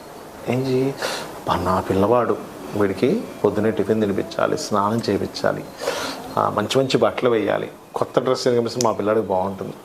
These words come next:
ఎట్లా చేస్తాం? అలా భగవంతుడికి చేయండి. అలా చేస్తూ మరొక విషయం ఏంటంటే ఇక్కడ, ఆ, పలానా ప్రాబ్లం బట్టి కూడా నామం చేసుకోవచ్చు. అంటే ఎలాగా? రక్షణ కావాలనుకుంటున్నాం,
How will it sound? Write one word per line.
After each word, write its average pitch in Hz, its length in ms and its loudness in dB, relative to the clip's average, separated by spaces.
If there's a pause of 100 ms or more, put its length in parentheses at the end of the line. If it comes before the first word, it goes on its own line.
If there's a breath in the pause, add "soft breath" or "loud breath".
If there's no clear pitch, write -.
(120)
ఎట్లా 156 240 2
చేస్తాం? 120 520 -2 (460 loud breath)
అలా 110 200 6
భగవంతుడికి 107 720 0
చేయండి. 101 280 -4 (380)
అలా 123 280 4
చేస్తూ 165 440 2 (120)
మరొక 113 280 2
విషయం 107 360 0
ఏంటంటే 101 360 -6
ఇక్కడ, - 380 0 (2000 loud breath)
ఆ, - 440 2 (1700)
పలానా 165 260 6
ప్రాబ్లం 156 400 4
బట్టి 147 200 4
కూడా 143 160 4
నామం 107 320 2
చేసుకోవచ్చు. - 640 -2
అంటే 120 180 4
ఎలాగా? 107 540 2
రక్షణ 123 380 2
కావాలనుకుంటున్నాం, 98 880 0